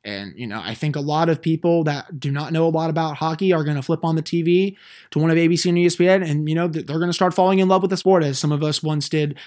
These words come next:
so many years ago. And this split T V package makes the most sense. Sure, you know, E S P N is gonna have one game a week during the regular season, but,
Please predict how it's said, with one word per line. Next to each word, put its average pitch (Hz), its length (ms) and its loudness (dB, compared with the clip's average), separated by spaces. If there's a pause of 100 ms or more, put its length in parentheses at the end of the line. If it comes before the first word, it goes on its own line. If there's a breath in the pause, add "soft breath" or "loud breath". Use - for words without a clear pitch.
so - 200 2
many 156 180 4
years 147 280 2
ago. 147 480 0 (180)
And 208 160 8
this 247 140 6
split - 380 0
T 233 180 0
V 220 160 2
package 175 560 -2
makes 160 380 0
the 156 100 -2
most 143 320 -4
sense. 107 360 -10 (280 loud breath)
Sure, 254 380 4
you 214 100 4
know, 185 260 2
E 196 140 2
S 185 180 2
P 175 200 0
N 170 160 0
is 160 120 0
gonna 165 160 0
have 156 220 -2
one 160 240 2
game 156 200 2
a 151 40 0
week 147 220 2
during 156 100 -2
the 143 80 -2
regular 147 280 -2
season, 147 340 0
but, 156 220 0